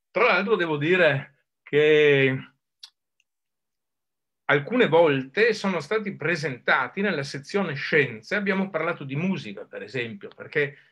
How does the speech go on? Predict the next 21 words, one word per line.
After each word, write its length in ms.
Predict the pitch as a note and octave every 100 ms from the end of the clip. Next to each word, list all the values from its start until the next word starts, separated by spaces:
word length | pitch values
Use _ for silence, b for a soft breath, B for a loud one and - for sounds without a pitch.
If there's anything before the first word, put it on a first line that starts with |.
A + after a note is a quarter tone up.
| B
gli 200 | - C#3
strumenti 500 | C#3+ D#3 F3 G#3+ G3
musicali 760 | C3 C#3+ C#3+ - B2 C#3+ G3 D3
sono 440 | - C#3+ D3+ C#3 B B _ _
degli 440 | C3+ D3+ D3+ C#3
strumenti 1080 | - - C#3+ D#3 F#3+ G3 D#3+ - B2+ A2 -
tecnologici 960 | D3+ C#3+ D#3 D3 D#3 G3 F#3 D3 -
straordinariamente 1120 | C#3+ - - E3+ D#3+ D3 D3 C#3 D3+ A3 G3+
interessanti, 840 | C#3 C#3 B2+ C#3 - C#3 A2+ G#2 C3
non 160 | D#3+
producono 500 | E3+ F#3 G#3+ F3 B2
calcoli, 520 | - B2+ B2+ C3 F#3+
producono 540 | G3 C3 D3 D3+ A#2+ A2+
suoni, 580 | - F#3 C3+ A2+ D#3 B B B
ma 160 | B2+ D3
vale 220 | G3 A#3
la 200 | D#3+ C#3+
pena 360 | F#3+ G#3 F#3+ D3
vedere, 540 | C#3 C3+ D3+ D#3+ D3+
vedere 400 | B2 B2 C#3 D3
come, 400 | C3 C3 C3+ B2+